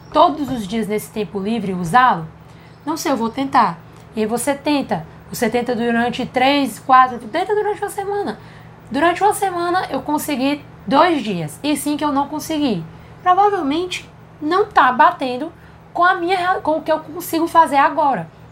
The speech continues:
A gente não pode, como a mamãe deu o exemplo da academia, começar loucamente, fazendo milhões de exercícios por dia, porque isso não, não vai render. Eu tenho que começar de pouquinho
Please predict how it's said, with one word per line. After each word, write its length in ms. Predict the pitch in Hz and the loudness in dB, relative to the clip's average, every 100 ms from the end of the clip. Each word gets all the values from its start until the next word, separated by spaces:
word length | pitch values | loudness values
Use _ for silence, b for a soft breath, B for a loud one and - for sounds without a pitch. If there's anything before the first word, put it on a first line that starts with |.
| - | -6
A 80 | 254 | -4
gente 200 | 285 294 | -4 -4
não 100 | 311 | -2
pode, 300 | 320 339 277 | 4 4 4
como 200 | - 262 | -2 0
a 80 | 254 | 0
mamãe 160 | 247 233 | 0 0
deu 100 | 214 | 0
o 40 | |
exemplo 260 | 208 220 208 | -2 -4 -4
da 80 | |
academia, 640 | 190 196 180 196 311 359 214 B B B | -2 -2 -2 -2 -2 0 -2 B B B
começar 840 | - 311 339 349 - 254 247 349 - - - - - - - - - - - | 0 2 4 2 4 4 6 2 -6 -20 -20 -20 -20 -20 -20 -20 -20 -20 -4
loucamente, 920 | 233 302 320 294 233 262 294 - 233 | 2 4 4 2 2 -2 -2 -4 -6
fazendo 420 | - 233 233 226 | 2 2 2 -4
milhões 500 | 220 214 262 240 320 | -4 -4 -2 0 0
de 60 | 294 | 0
exercícios 420 | 269 240 233 226 - | 0 0 -2 -6 -6
por 140 | 269 | -6
dia, 280 | 226 247 370 B B B B - - - | -4 -2 -4 B B B B -20 -20 -2
porque 240 | - 403 370 370 | 2 2 2 -2
isso 200 | 359 403 | -2 -6
não, 340 | 480 403 349 | -4 -4 -4
não 80 | 370 | 2
vai 180 | 330 339 | 2 2
render. 380 | 427 453 339 269 - - | 0 -2 -4 -6 -16 -10
Eu 100 | 240 | -6
tenho 160 | 320 | -6
que 60 | 339 | -4
começar 420 | 339 - - 214 | -2 0 2 0
de 80 | 208 | 0
pouquinho 680 | - 285 - 214 196 220 | -2 -2 -4 -6 -4 -4